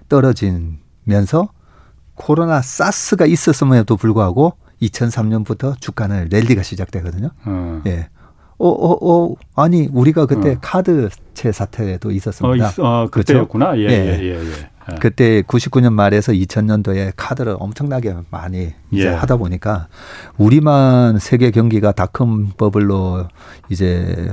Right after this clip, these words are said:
Speaker 1: 터지면서 후유증을 겪을 때, 어, 우리는 뭐 굉장히 경기가 좋네? 뭐 이런 착시 효과가
Speaker 2: 네.
Speaker 1: 카드 때문에 있었는데 그 카드채 사태가 이제 터지기 시작하는 게 이천삼 년, 사 년이거든요.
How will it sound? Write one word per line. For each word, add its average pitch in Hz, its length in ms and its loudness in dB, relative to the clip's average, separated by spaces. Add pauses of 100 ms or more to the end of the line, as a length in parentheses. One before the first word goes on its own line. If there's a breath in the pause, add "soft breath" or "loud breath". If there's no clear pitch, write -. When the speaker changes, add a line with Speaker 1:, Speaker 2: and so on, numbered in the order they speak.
(100)
Speaker 1:
터지면서 117 560 0
후유증을 117 520 2
겪을 87 280 -4
때, 85 340 -4 (140)
어, 131 180 -2
우리는 139 420 0 (120)
뭐 143 260 -4
굉장히 135 480 0 (200 soft breath)
경기가 127 360 2
좋네? 110 440 -2
뭐 113 180 0
이런 123 340 2
착시 135 480 0
효과가 92 460 -2 (280 loud breath)
Speaker 2:
네. 87 140 -8
Speaker 1:
카드 131 260 0
때문에 98 300 -2
있었는데 90 480 -6 (320 loud breath)
그 117 260 0
카드채 156 540 0
사태가 117 480 -2
이제 95 200 -2
터지기 135 440 0
시작하는 107 480 -2
게 135 140 0
이천삼 101 460 -2
년, 101 120 -2
사 95 140 -4
년이거든요. 95 540 -4